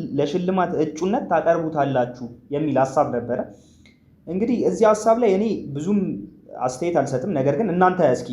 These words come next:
ምን ይመስላችኋል? ሙሴ ሰለሞን በእርግጥስ መጠየቅ ነበረበት? በትክክልስ ቲክቶክ ክሬቲቭ አዋርድ ላይ መቅረብ አልነበረበትም ወይስ መቅረብ ነበረበት?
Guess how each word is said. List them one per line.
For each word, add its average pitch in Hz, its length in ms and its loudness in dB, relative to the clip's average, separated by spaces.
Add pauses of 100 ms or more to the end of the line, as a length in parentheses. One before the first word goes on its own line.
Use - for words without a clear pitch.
ምን 160 140 0 (160)
ይመስላችኋል? 123 640 -2 (280)
ሙሴ 139 220 -8
ሰለሞን 196 360 2
በእርግጥስ 165 460 0
መጠየቅ 147 380 -2
ነበረበት? 185 500 -2 (800)
በትክክልስ 143 600 -2 (1800)
ቲክቶክ 156 220 -2
ክሬቲቭ 147 320 0
አዋርድ 139 340 4
ላይ 147 120 0 (100)
መቅረብ 147 320 0 (100)
አልነበረበትም 185 800 2
ወይስ 151 220 -4
መቅረብ 139 320 -2
ነበረበት? 120 520 -4